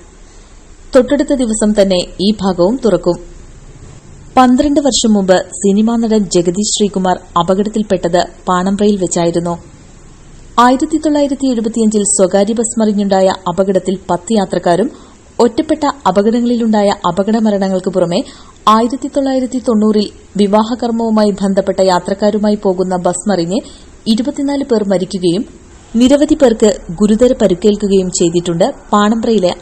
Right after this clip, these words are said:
അപകടവളവിൽ. കൂടാതെ ചേളാരി ഐ ഒ സി പ്ലാന്റിലേക്ക് പോവുകയായിരുന്ന പാചകവാതക ഗ്യാസ് ടാങ്കർ ലോറി മറിഞ്ഞുണ്ടായ അപകടം ഏറെ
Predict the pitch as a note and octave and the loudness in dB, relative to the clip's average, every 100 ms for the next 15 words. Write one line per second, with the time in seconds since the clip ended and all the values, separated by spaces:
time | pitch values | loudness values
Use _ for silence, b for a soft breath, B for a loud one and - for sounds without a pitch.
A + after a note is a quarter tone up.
0 | - E3+ G3 G3 F#3 E3+ F3 - - - | -4 -2 0 0 0 0 -2 -4 -12 -20
1 | - - - - - - - - - - | -20 -20 -20 -20 -20 -20 -20 -20 -20 -20
2 | - C#4 C#4+ D4+ D4+ - - G3 F#3+ G3 | 0 2 4 4 2 0 2 4 4 4
3 | G#3+ G#3+ - F3 F3+ G#3+ G#3+ A3+ A3 F#3+ | 2 0 -4 -2 2 0 0 -2 0 0
4 | F#3 F3+ F3 G3 F#3 F3 F3 G3 F3+ F3 | 0 0 -2 -2 0 0 0 2 2 2
5 | E3+ E3 D#3+ F#3 F#3 F3+ A3 G#3 G3 F#3+ | 0 -4 -4 -2 -2 0 -2 -2 -2 0
6 | F#3 F3+ F3+ E3 - - F#3+ F#3+ G3+ F#3 | -2 -2 -2 -2 -4 -4 -4 -2 -2 0
7 | F3+ F3 E3+ E3+ F3+ F3 E3+ - - E3+ | 0 -2 -4 -4 -4 -2 -2 -4 -6 -4
8 | F3+ F3 B3 B B B - G3+ A3+ A#3+ | -2 -2 -4 B B B -2 2 2 2